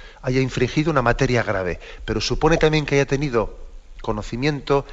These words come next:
y consentimiento. Suponen las tres cosas. Y yo lo que a mí, yo lo que yo puedo juzgar es externamente lo que veo. Lo que veo es que el acto que ha cometido, pues, es una barbaridad, ¿eh?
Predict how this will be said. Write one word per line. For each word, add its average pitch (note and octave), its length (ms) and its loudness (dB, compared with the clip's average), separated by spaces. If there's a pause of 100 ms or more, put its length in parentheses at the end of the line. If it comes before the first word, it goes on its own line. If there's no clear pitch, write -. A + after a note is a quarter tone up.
(240)
y - 120 2
consentimiento. A#2+ 1200 0 (1400)
Suponen B2 360 -2
las A2 120 0
tres - 220 -4
cosas. - 340 -6 (380)
Y C3 100 4
yo E3 160 4
lo G3 140 6
que C#3+ 80 4
a C3 40 6
mí, D3 160 -2
yo C#3 140 2
lo E3 140 4
que B2+ 120 0
yo D3+ 140 2
puedo D#3+ 300 2
juzgar A#2+ 640 0 (400)
es - 260 2 (440)
externamente D3 760 0
lo B2+ 100 4
que G#2 140 -2
veo. A2+ 320 2
Lo G2+ 120 -8
que F#2+ 100 -10
veo A#2+ 100 2
es C#3+ 100 2
que G#2 120 -2
el F#2+ 80 -2
acto - 260 0
que C3+ 100 -2
ha B2 40 -2
cometido, C3+ 600 0 (1120)
pues, - 200 -6
es B2 160 -2
una B2+ 100 2
barbaridad, A#2 540 2 (600)
¿eh? D#2+ 100 -6